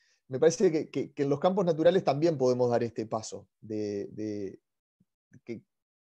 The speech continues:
de, de poder, de poder decir, bueno, no todo el campo natural es igual, y poder decir cómo son los suelos y, y tratar de asignar la forestación en, en, en aquellos que,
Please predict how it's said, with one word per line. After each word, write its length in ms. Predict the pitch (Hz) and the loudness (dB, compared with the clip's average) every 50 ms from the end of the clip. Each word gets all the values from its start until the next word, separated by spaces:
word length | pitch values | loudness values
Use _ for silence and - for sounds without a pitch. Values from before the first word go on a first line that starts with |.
| _ _ _ _ | _ _ _ _
de, 240 | - 107 120 117 110 | -6 -4 -4 -4 -4
de 240 | - - 113 131 117 | -6 -4 -2 -2 0
poder, 440 | - 127 131 143 160 165 170 165 - - _ _ _ | 2 2 4 6 6 4 4 2 -4 -14 _ _ _
de 140 | 123 127 120 | -6 -4 2
poder 220 | 139 147 165 170 | 6 6 6 6
decir, 300 | 170 147 - - 160 160 | 6 0 0 0 -2 2
bueno, 260 | 156 160 156 143 139 | 4 4 4 4 2
no 160 | 143 151 170 165 | 2 2 2 2
todo 140 | 190 180 | 2 0
el 120 | 175 151 135 | 0 2 2
campo 300 | 156 151 147 139 143 127 | 0 0 0 0 -2 -2
natural 400 | 127 117 123 123 127 139 139 139 | -2 -2 -2 0 2 2 2 2
es 160 | 135 - - | 0 -4 -6
igual, 560 | 120 117 117 127 143 147 151 156 165 170 165 - | -8 -6 -2 2 4 4 4 4 2 -2 -8 -10
y 120 | 123 117 | -10 -8
poder 260 | 98 120 120 127 131 127 | -4 0 2 4 4 2
decir 440 | 120 120 - 131 131 127 131 127 _ _ _ _ _ _ _ _ _ _ _ _ _ _ | 2 -2 -4 -6 -6 -6 -6 -8 _ _ _ _ _ _ _ _ _ _ _ _ _ _
cómo 300 | - 165 170 170 165 147 | 0 0 2 2 0 -2
son 200 | - 156 151 147 | 0 -2 0 0
los 120 | 139 131 | 0 -4
suelos 540 | - - 147 156 160 160 170 170 170 160 - | -2 -2 -2 0 0 2 2 0 0 0 -6
y, 180 | - 123 117 - | -10 -10 -10 -8
y 120 | - 120 107 | -8 -8 -4
tratar 320 | 113 117 107 131 135 135 | -4 -4 -2 -2 0 0
de 80 | 127 123 | 0 0
asignar 540 | 123 - 123 113 117 127 131 131 131 131 - - _ _ _ _ _ - | -2 -2 -8 -6 -4 0 0 0 0 -2 -8 -14 _ _ _ _ _ -8
la 120 | 123 120 | -8 -6
forestación 680 | - - 123 123 120 - 127 - - 147 147 151 156 156 | -2 -2 -2 -2 -2 -6 -8 -8 -2 0 2 2 2 0
en, 160 | 139 123 104 - | -4 -6 -6 -6
en, 220 | - 117 113 - - | -6 -6 -6 -6 -8
en 160 | 120 117 117 | -6 -4 -4
aquellos 380 | 123 120 - 143 135 - 135 - | -4 -2 -2 -4 -2 -2 -4 -4
que, 280 | - 117 107 98 - | -4 -6 -6 -6 -8